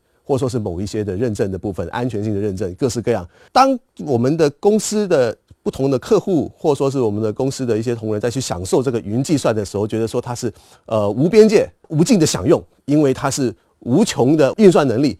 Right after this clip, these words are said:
有用不完的一些储存量。在背后，我们厂商其实花了很多的力气，怎么让我们的客户体验到说是没有这个 limit，其实是有的。我们怎么去用现在的科技跟技术实现，把所有的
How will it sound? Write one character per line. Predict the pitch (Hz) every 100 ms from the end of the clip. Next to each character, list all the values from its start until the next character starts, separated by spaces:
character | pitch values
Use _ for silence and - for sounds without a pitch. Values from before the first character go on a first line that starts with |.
| _ 98
有 | 101 92 104
用 | 135 139
不 | 139
完 | 95 110
的 | 104
一 | 107
些 | 117
储 | 107 -
存 | 98 101
量。 | 131 - _ _
在 | - 196
背 | 202
后， | 165 202
我 | 139 101
们 | 120
厂 | - 90
商 | 113 127
其 | 120
实 | 110
花 | 117 143
了 | 147
很 | 135 - 110
多 | 92 131
的 | 113
力 | 151 110
气， | - 113 _ _
怎 | - 98
么 | 117
让 | 160 135 -
我 | 87
们 | 95 120
的 | 127
客 | - 160
户 | 147 135
体 | -
验 | 120 127
到 | 120
说 | 117 120 _ _ -
是 | 151 - -
没 | 120
有 | 185
这 | 95 120
个 | 101
limit， | 98 101 -
其 | - 117
实 | 123
是 | 143
有 | 110 -
的。 | 80 - _
我 | -
们 | 117
怎 | 156 107
么 |
去 | 104 147
用 | 131
现 | 117 143
在 | 123
的 | 101
科 | - 196
技 | 196 170 - _ -
跟 | 175 170
技 | 185
术 | 127 139 - _
实 | - - 165
现， | 240 - - _ _ _ -
把 | -
所 | 95 - 143
有 | 220 113
的 | 98 104